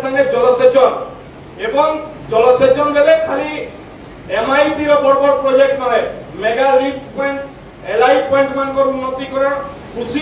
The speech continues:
ଯନ୍ତ୍ରପାତି, ଡିଜେଲ ପମ୍ପ ସେଟ୍, ସବୁ ଦିକ୍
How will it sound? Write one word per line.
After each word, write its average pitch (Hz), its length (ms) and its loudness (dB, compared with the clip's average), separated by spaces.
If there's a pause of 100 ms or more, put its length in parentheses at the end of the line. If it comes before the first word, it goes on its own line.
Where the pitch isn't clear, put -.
(100)
ଯନ୍ତ୍ରପାତି, 269 640 2 (540)
ଡିଜେଲ 285 340 2 (140)
ପମ୍ପ 262 280 0
ସେଟ୍, 294 220 2 (420)
ସବୁ 247 300 0 (200)
ଦିକ୍ 247 200 -6